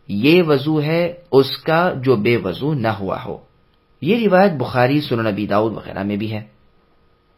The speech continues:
شیعوں میں سے جن لوگوں نے پیروں کا مسح اسی طرح قرار دیا جس طرح جرابوں پر مسح کرتے ہیں،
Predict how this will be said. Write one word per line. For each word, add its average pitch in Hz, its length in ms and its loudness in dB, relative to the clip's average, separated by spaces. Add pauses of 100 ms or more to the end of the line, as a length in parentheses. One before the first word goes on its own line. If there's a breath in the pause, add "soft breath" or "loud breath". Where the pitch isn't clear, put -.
(180)
شیعوں 220 380 2
میں 220 140 0
سے 226 240 -2
جن 165 220 0
لوگوں 123 300 2
نے 175 160 0
پیروں 131 360 2
کا 143 180 -2
مسح 113 580 -2
اسی 143 260 -6
طرح 156 260 -2
قرار 143 340 4
دیا 147 260 0
جس 135 240 -2
طرح 127 360 0 (180)
جرابوں 110 500 2
پر 135 180 -4
مسح 101 340 -6
کرتے 107 300 -2
ہیں، 151 160 -2